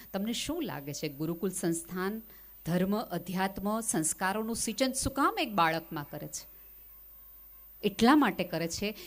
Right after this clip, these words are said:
કારણ કે આવતા દિવસોમાં જે ભારત બનવાનું છે, એ ભારત સંસ્કાર અને અધ્યાત્મના પાયાવાળું હોય, જેથી ડગમગે નહીં.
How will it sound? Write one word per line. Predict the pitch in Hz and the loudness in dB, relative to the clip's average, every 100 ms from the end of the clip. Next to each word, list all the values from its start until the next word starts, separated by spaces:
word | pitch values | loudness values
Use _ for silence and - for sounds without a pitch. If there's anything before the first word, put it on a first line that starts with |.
| - | -8
કારણ | 175 156 165 | -4 0 0
કે | 185 226 | -2 -4
આવતા | - 156 170 - 214 | -2 -2 -2 2 2
દિવસોમાં | 208 170 165 - 190 185 196 190 | 2 0 0 -2 -2 2 2 2
જે | 135 190 | 2 2
ભારત | 190 143 170 202 | 0 -2 0 0
બનવાનું | 170 151 156 190 214 302 269 196 | -2 -2 2 6 8 6 4 0
છે, | - 165 - - - | -2 -2 -4 -6 -2
એ | |
ભારત | 190 - 180 202 - - - | 0 2 4 4 0 -10 -4
સંસ્કાર | - 196 196 - 233 | 2 2 2 4 4
અને | 247 220 | 4 2
અધ્યાત્મના | 160 185 214 220 233 226 220 | 0 4 4 4 2 2 4
પાયાવાળું | 175 170 180 165 165 | 6 6 6 4 2
હોય, | 170 | 2
જેથી | 165 196 202 | 0 0 2
ડગમગે | 160 180 233 233 226 233 | 6 6 8 6 6 6
નહીં. | 240 262 131 139 | 4 2 0 -6